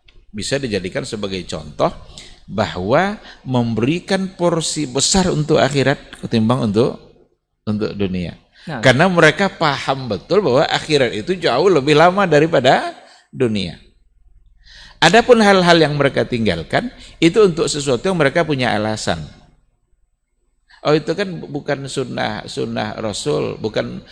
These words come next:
Speaker 1: bu-, apa, itu kan sunnah Nabi, kenapa
Speaker 2: Nah.
Speaker 1: ditinggalkan?"
Speaker 2: Nah.
Speaker 1: Mungkin sunnah yang satu itu dia tinggalkan karena satu pertimbangan, tapi sunnah-sunnah yang lain
Speaker 2: Banyak di-
Speaker 1: mereka kerjakan semuanya.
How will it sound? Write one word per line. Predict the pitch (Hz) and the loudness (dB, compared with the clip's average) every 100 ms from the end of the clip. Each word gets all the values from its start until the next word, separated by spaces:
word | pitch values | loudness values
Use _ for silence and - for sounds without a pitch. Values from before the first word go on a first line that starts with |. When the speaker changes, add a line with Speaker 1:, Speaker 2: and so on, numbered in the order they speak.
| - _ | -20 _
Speaker 1:
bu-, | 131 | -4
apa, | - 190 165 | -2 -2 -2
itu | 156 170 | -2 -2
kan | 170 170 | -4 -2
sunnah | 160 131 | -2 -2
Nabi, | 120 98 90 151 | -2 -2 -4 -4
kenapa | - 131 127 147 | -4 -4 -4 -4
Speaker 2:
Nah. | |
Speaker 1:
ditinggalkan?" | 127 - 117 107 104 98 90 | -4 -4 -2 -2 -4 -6 -10
Speaker 2:
Nah. | 127 113 104 107 _ _ _ _ | -10 -12 -12 -18 _ _ _ _
Speaker 1:
Mungkin | 123 151 151 180 156 | -4 -4 -2 -4 -4
sunnah | 147 151 139 131 | -4 -4 -2 0
yang | 127 123 | 0 -2
satu | 135 120 - 127 | -2 -2 -4 -6
itu | 110 110 | -6 -4
dia | 113 113 | -2 0
tinggalkan | 110 110 110 104 107 101 | 0 0 0 0 -2 -4
karena | 101 101 | -4 -2
satu | 101 90 | -4 -6
pertimbangan, | 90 90 - 90 82 95 160 196 - - - | -8 -8 -8 -6 -4 -2 -4 -6 -14 -20 -6
tapi | 123 160 | -4 -4
sunnah-sunnah | 156 139 123 117 123 113 | -2 0 0 0 0 2
yang | 117 113 | 2 2
lain | 113 107 139 165 185 - _ | 2 2 0 -6 -14 -18 _
Speaker 2:
Banyak | - 117 113 117 | -12 -10 -10 -14
di- | 117 - _ _ _ | -18 -20 _ _ _
Speaker 1:
mereka | 120 117 117 - 139 - | -2 0 0 0 -6 -6
kerjakan | 123 113 101 104 - 107 | -2 0 0 -2 -2 -6
semuanya. | 101 107 101 95 92 92 | -6 -10 -10 -10 -12 -14